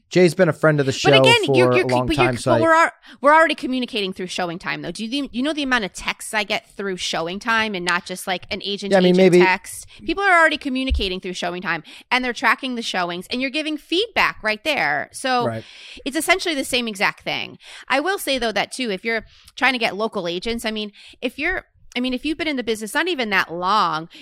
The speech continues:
Speaker 2: you know, like, the, the, some of the top producing agents and the agents that you wanna work with. And I guarantee you each of those agents are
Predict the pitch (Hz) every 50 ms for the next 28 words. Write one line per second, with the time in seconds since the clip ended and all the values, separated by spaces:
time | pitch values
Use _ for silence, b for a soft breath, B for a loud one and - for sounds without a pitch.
0 | 220 B 247 311 370 403 370 294 233 214 208 202 208 208 202 190 - - 165 -
1 | - - - - - - - 233 220 208 190 - - 185 170 - - 185 190 185
2 | - 190 180 170 165 170 170 175 220 214 220 - - 262 247 294 302 294 294 220
3 | 226 220 202 208 196 180 170 160 175 170 185 - 247 262 277 - b b b b
4 | b b b _ _ 254 262 262 294 302 - 302 294 285 277 247 - - - 302
5 | 311 277 254 226 - 220 226 - - 226 220 202 202 175 185 202 202 208 214 -
6 | 214 196 -